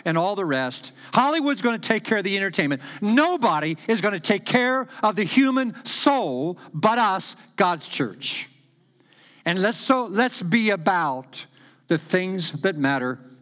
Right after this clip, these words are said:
most. The Bible says in Proverbs, "The fruit of the righteous is a tree of life, and the one who is wise saves lives." That's what we're out to do, to save lives.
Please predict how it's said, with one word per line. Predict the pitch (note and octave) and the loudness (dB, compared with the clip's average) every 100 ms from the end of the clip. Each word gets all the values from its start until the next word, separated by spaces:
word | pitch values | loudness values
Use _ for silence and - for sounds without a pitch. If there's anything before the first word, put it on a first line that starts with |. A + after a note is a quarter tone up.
| _ | _
most. | C3 A2+ - - - - - _ _ _ _ _ _ _ _ _ _ _ _ _ _ _ | -4 -4 -6 -8 -10 -14 -16 _ _ _ _ _ _ _ _ _ _ _ _ _ _ _
The | A#2+ | -2
Bible | E3 E3+ | -2 -2
says | D#3 E3+ D3 | -2 -2 -2
in | D3 | -4
Proverbs, | - B2 A2 A2+ A2+ | -2 -4 -4 -6 -4
"The | C3 | -6
fruit | - F3 G3+ G3+ | -2 -2 -2 -4
of | F3+ | -4
the | |
righteous | D3+ A#2+ A2 A#2+ A#2 - - - - _ _ _ _ _ | -4 -4 -6 -6 -4 -6 -8 -16 -20 _ _ _ _ _
is | B2 A#2+ | -4 -4
a | |
tree | - C#3+ | -2 -2
of | C#3+ | -2
life, | C3 G#2+ - - - - _ _ _ _ _ _ - | -6 -8 -10 -14 -18 -20 _ _ _ _ _ _ -8
and | A#2 | -4
the | A#2 | -2
one | C3 D#3+ E3 | -2 -2 -4
who | D3+ D3+ | -2 -2
is | C#3+ | -4
wise | C#3 B2+ F#2+ F#2 G2 F#2 - - _ _ | -4 -4 -4 -8 -10 -10 -10 -12 _ _
saves | - - - A2+ F#2+ F#2 - - - - _ _ - | -8 -4 -2 -4 -6 -12 -10 -10 -10 -20 _ _ -12
lives." | F2+ E2 - - - - - - _ _ _ _ _ _ _ _ _ - | -10 -10 -12 -10 -8 -8 -10 -20 _ _ _ _ _ _ _ _ _ -8
That's | D#3 E3 | -6 -4
what | C#3+ | -2
we're | C#3+ | -2
out | B2+ - | -4 -6
to | B2+ | -8
do, | G#2 F#2+ - - - | -6 -8 -12 -20 -6
to | B2 | -4
save | - A2 G2+ | -4 -6 -8
lives. | F2+ F2 F2 - - | -12 -12 -16 -14 -14